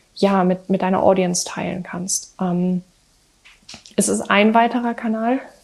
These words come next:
Wie nachhaltig das Ganze sein wird, kann ich dir jetzt noch nicht sagen. Ich kann dir sagen, dass es sich für viele Leute hervorragend eignet, eben weil Clubhouse uns die Möglichkeit gibt,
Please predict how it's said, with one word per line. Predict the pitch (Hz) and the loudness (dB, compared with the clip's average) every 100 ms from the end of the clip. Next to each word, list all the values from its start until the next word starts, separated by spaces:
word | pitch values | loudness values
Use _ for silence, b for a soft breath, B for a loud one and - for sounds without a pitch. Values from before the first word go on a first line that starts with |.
| - | -2
Wie | 190 190 190 | 2 4 4
nachhaltig | 190 196 285 320 - 190 185 190 190 | 4 2 2 -2 -2 0 0 -2 -6
das | - 185 | -4 -4
Ganze | - 185 - | -2 -2 -2
sein | 190 190 185 180 | -2 0 0 -2
wird, | - | -4
kann | - 220 | 2 4
ich | 214 | 4
dir | 214 202 | 2 0
jetzt | 196 - 196 - - | 0 0 0 0 -2
noch | 196 190 | 0 0
nicht | 180 - | -2 2
sagen. | 190 180 202 285 B B B B B | 2 2 0 -4 B B B B B
Ich | 208 | -4
kann | - 214 | 2 4
dir | 214 | 4
sagen, | 208 202 202 | 4 2 2
dass | 202 | 2
es | 196 | 2
sich | 202 - | 0 -4
für | 202 | -4
viele | - 196 | 0 2
Leute | 190 190 190 | 2 0 -2
hervorragend | 185 196 - 214 190 185 175 175 175 - | -2 -4 0 0 0 -2 -4 -4 -6 0
eignet, | 202 240 254 202 196 214 B B B - | 4 4 4 2 2 0 B B B 2
eben | 208 208 196 196 190 | 2 4 2 0 0
weil | 196 202 226 220 - - | 0 2 2 2 -2 -6
Clubhouse | - 196 - 190 180 | 0 0 0 -2 0
uns | 196 185 | 0 0
die | 196 | 2
Möglichkeit | 190 185 190 - 185 180 | 2 2 -2 -2 -2 0
gibt, | 180 - | -2 -2